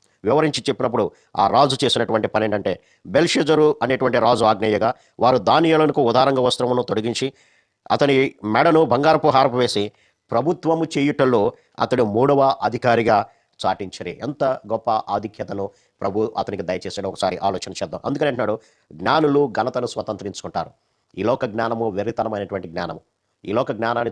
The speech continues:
చూసుకుని అందరూ అతిశయిస్తూ ఉంటారు, కానీ ఇది ఎందుకు పనికిరానటువంటి జ్ఞానం అనే సత్యాన్ని గమనించాల్సినటువంటి అవసరం ఉంది. ఎవరైతే దేవుని యొక్క జ్ఞానాన్ని పొందుకొని ఈ లోకంలో జీవిస్తూ ఉంటారో వారు ఘనతను స్వతంత్రించుకుంటారు. ఒక బానిసగా వెళ్ళబడినటువంటి దానియేలు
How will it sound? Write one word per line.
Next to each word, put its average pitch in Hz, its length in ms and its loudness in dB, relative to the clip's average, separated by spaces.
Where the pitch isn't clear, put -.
చూసుకుని 113 400 -6
అందరూ 104 320 -6
అతిశయిస్తూ 113 500 -6
ఉంటారు, 98 220 -4
కానీ 104 240 -8
ఇది 90 100 -6
ఎందుకు 123 260 -4
పనికిరానటువంటి 113 640 -6
జ్ఞానం 98 320 -6
అనే 101 120 -6
సత్యాన్ని 101 420 -8
గమనించాల్సినటువంటి 92 800 -8
అవసరం 98 340 -4
ఉంది. 82 220 -10
ఎవరైతే 110 340 -4
దేవుని 113 320 -4
యొక్క 110 140 -6
జ్ఞానాన్ని 101 480 -6
పొందుకొని 127 320 -2
ఈ - 20 -2
లోకంలో 113 320 -2
జీవిస్తూ 135 380 -2
ఉంటారో 98 340 -2
వారు 101 400 -2
ఘనతను 117 360 -6
స్వతంత్రించుకుంటారు. 90 760 -12
ఒక 98 200 -4
బానిసగా 127 580 -2
వెళ్ళబడినటువంటి 107 680 -4
దానియేలు 95 440 -4